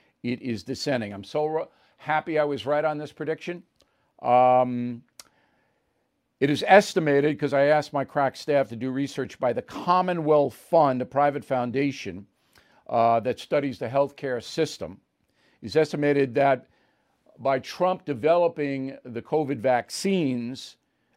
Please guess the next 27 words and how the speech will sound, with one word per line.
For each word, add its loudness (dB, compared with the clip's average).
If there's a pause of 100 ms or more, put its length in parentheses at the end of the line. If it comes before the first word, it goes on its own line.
at -2
least -2
a -4
million -2
lives -6
were -18
saved. -16 (1500)
Interesting, -8
right? -4 (760)
Now, 4
I 4
know 4
you 0
anti-vaxxers -2
out 0
there. 0
I 0
just -8
had 0
a -4
conversation -6
with -6
a -20
friend -2
of -4
mine -2
who's -8